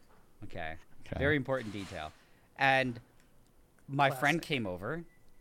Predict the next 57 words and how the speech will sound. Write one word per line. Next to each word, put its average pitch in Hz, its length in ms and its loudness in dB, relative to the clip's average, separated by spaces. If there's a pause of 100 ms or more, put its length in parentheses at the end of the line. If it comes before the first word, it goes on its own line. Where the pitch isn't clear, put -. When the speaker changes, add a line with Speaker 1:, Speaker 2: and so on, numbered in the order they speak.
(160)
Speaker 1:
to 104 480 -6 (500)
build 160 200 0
it 135 140 -4
with 101 180 -8
me 90 260 -10 (180)
because 120 260 -8
I 127 140 2
had 127 180 -2
the 104 60 -8
power 175 360 0
tools, 110 460 -2 (180)
not 147 160 4
the 196 60 2
knowledge. 156 520 6 (100)
I 113 80 0
had 131 180 2
the 113 80 -6
tools. 104 480 -8 (460)
And 127 500 4 (640)
I, 165 240 8 (160)
so 170 100 -2
we 170 80 0
went 196 100 0
to 190 60 -6
go 196 120 2
cut - 300 0
one 156 100 2
of 143 60 0
the 127 60 -8
pieces 135 340 -6
of 98 140 -6
wood. 120 340 4 (480)
And 143 120 2
I 156 60 8
was 147 100 6
like, 135 120 -4
"Ah, 147 240 8
I'll 127 160 2
cut 143 180 0
it 123 80 0
really 107 180 -6
quickly." 135 440 -2
But 123 160 -2
it 135 40 0
was, 127 200 -2 (180)
it 156 140 -4
was, 175 240 6
I 165 80 -2
forget 226 280 2
why 151 420 6 (840)
we 147 120 0
were 180 100 6
hol-, 175 220 2
like, 147 240 2
I 151 100 2
had 151 160 0
to 151 160 0